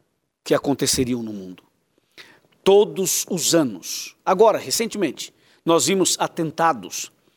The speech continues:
Atentados em vários lugares. Atentados na França, atentra-, atentados em outros países da Europa, como, por exemplo, na Inglaterra. Atentados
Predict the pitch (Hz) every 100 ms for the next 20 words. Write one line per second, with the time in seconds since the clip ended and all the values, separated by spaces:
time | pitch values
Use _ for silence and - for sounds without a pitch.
0 | _ 160 170 202 233 233 165 143 147 123
1 | 127 120 101 - - 160 160 160 151 151
2 | 127 127 - 160 156 151 165 151 _ _
3 | _ _ - 160 175 147 160 180 156 -
4 | 147 160 160 123 - - 160 170 - -
5 | 156 151 131 139 139 165 160 143 143 131
6 | - 139 139 135 127 - - 151 151 151
7 | 156 151 143 143 147 _ _ _ _ _
8 | _ - 165 185 156 185 180 147 - -